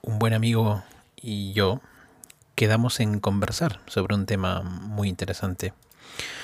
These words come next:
relacionado a las implicancias de la automatización en el contexto del desarrollo del software, que en palabras generales es cómo nosotros vemos la implementación de un futuro automatizado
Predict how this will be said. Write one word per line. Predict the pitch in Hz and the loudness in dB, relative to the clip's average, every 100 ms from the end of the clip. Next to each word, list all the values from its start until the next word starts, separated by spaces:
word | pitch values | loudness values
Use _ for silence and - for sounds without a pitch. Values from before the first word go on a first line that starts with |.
| - - - | -14 -14 4
relacionado | 135 127 - 110 107 104 104 104 | 6 6 6 4 4 4 4 2
a | |
las | 98 98 - | 0 -2 -4
implicancias | 113 101 107 101 107 110 | -4 -2 0 2 0 0
de | 104 | 0
la | 101 | 0
automatización | 104 - 104 101 104 117 139 120 - - - | 0 0 -2 -2 -6 -2 -2 -2 -8 -16 -4
en | 110 | -2
el | 101 | -2
contexto | 101 98 101 98 - | -2 -4 -4 -4 -4
del | 92 | -4
desarrollo | 90 - 92 98 | -4 -6 -6 -4
del | 90 | -4
software, | - - - 101 - _ - - - - - _ _ _ _ _ _ _ _ | -6 -8 -8 -12 -14 _ -20 -20 -20 -20 -20 _ _ _ _ _ _ _ _
que | - 92 92 - _ _ _ - | -2 -2 -2 -10 _ _ _ -10
en | 101 98 | -8 -2
palabras | 107 98 98 | 0 2 0
generales | - 104 117 120 104 - - | 0 0 0 0 -2 -6 -4
es | 101 - | -4 -4
cómo | - - 131 | -8 0 4
nosotros | 120 101 110 110 | 4 2 -2 -2
vemos | 104 110 107 110 | 0 0 0 0
la | 101 | -2
implementación | 101 101 101 95 98 117 - 123 95 | -4 -2 -4 -2 -4 -4 0 0 0
de | 98 | -2
un | |
futuro | - 92 101 95 | -4 -6 -2 0
automatizado | 95 95 87 92 - 104 95 95 | 0 -2 -2 -4 -2 0 0 -4